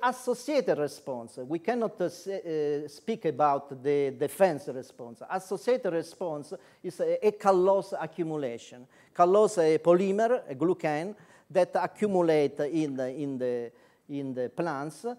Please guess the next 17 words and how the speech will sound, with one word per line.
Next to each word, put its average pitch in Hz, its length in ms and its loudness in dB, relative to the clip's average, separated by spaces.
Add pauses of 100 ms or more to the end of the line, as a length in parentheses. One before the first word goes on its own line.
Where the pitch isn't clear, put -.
(160)
In 185 140 -4
the 202 120 2
case 254 240 4
of, 202 200 6
uh, 165 260 8
of, 160 340 0
of, 151 200 2
uh, 147 180 4
fungal 170 360 4
disease, 175 440 -2 (240)
probably 165 500 4
has 160 360 -2
a 151 240 0
direct 165 400 2
mechanism 139 560 -4
of 135 120 -2
resistance. 123 760 -10